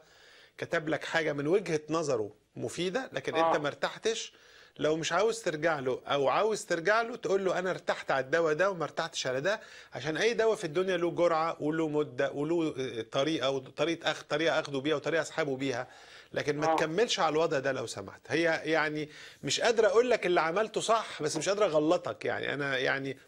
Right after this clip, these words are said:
Speaker 1: متعاطف معاك انسانيا ويعني ضميريا، لكن خايف عليك
Speaker 2: هو
Speaker 1: انك انت تمشي
Speaker 2: كلفني
Speaker 1: كده.
Speaker 2: اشاعات وكلفني عيادات على الفاضي، مش تبع الحالة اللي أنا
Speaker 1: آه.
Speaker 2: فيها خالص.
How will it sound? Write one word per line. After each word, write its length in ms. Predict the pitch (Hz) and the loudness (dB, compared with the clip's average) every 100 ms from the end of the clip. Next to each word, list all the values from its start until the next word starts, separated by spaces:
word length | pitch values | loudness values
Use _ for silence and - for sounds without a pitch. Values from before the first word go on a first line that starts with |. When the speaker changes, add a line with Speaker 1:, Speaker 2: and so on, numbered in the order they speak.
| 143 | -4
Speaker 1:
متعاطف 680 | 147 165 170 233 208 139 | 2 4 4 4 0 -4
معاك 300 | 160 160 202 | 0 0 0
انسانيا 720 | 170 156 160 156 190 208 202 196 - _ _ _ _ _ _ | -4 -2 -2 0 0 0 -2 -8 -20 _ _ _ _ _ _
ويعني 1400 | 135 147 147 147 143 143 139 135 131 139 135 139 139 135 | 4 4 6 4 2 2 2 2 2 2 0 -2 -2 0
ضميريا، 680 | 135 147 147 151 190 190 | 2 4 4 4 6 4
لكن 540 | 175 156 156 156 147 143 - | 4 2 2 -2 -2 -8 -8
خايف 420 | - 202 247 - | 0 4 4 2
عليك 320 | 165 170 208 185 | 0 2 2 4
Speaker 2:
هو 120 | 190 | 4
Speaker 1:
انك 140 | 196 | 4
انت 140 | 202 190 | 2 2
تمشي 300 | 180 196 247 | 2 4 2
Speaker 2:
كلفني 120 | 240 | 4
Speaker 1:
كده. 80 | 190 | 2
Speaker 2:
اشاعات 340 | 185 175 214 214 | 4 6 6 4
وكلفني 380 | 202 196 214 208 | 2 2 4 4
عيادات 320 | 185 208 196 | 4 4 4
على 140 | 185 | 2
الفاضي، 540 | 180 202 214 214 - - - _ | 4 2 4 4 0 -8 -20 _
مش 360 | 196 190 - - | -2 2 4 4
تبع 240 | 226 233 | 4 4
الحالة 320 | 202 - 214 | 2 2 4
اللي 200 | 214 202 | 4 4
أنا 100 | 202 | 4
Speaker 1:
آه. 100 | 196 | 2
Speaker 2:
فيها 160 | 208 202 - | 2 2 4
خالص. 280 | 196 180 | 4 2